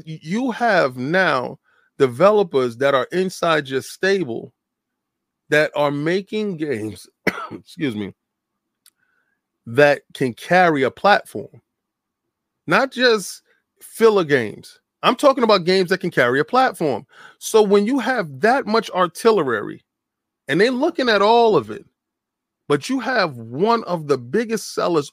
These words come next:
on both platforms and on P C in your house, that sends a shudder down the spines. Because right now, in this generation,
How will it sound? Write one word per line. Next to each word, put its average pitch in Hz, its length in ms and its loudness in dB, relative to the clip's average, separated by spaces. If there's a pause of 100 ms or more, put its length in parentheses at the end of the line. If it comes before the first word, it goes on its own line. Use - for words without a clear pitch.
on 139 300 -6 (100)
both 262 340 0
platforms 131 680 -2 (100)
and 302 260 0
on 277 200 2
P 247 260 -6
C 175 360 -8 (1600)
in 285 200 2
your 269 200 2
house, 220 580 -8 (680)
that 196 360 2
sends 202 400 0
a 165 60 -2
shudder 135 600 0 (180)
down 147 240 0
the 131 80 -6
spines. 113 800 -4 (1040)
Because 156 280 2 (200)
right 160 260 0
now, 196 280 2 (280)
in 165 160 4
this 160 180 4
generation, 185 720 0